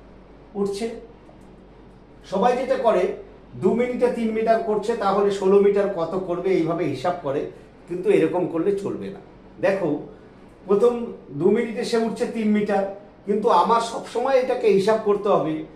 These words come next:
সে প্রথমবার, আহ, এক মি-, এক মিনিটে কত মিটার উঠছে? চার মিটার। তাহলে টোটাল যে বাঁশ আছে ষোলো মিটার,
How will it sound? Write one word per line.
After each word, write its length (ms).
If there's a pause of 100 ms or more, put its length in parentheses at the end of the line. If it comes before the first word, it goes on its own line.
(320)
সে 320
প্রথমবার, 460
আহ, 760 (460)
এক 240
মি-, 100
এক 420
মিনিটে 340
কত 180
মিটার 320
উঠছে? 420 (220)
চার 300
মিটার। 320 (380)
তাহলে 560 (320)
টোটাল 380
যে 100
বাঁশ 380
আছে 200
ষোলো 320
মিটার, 580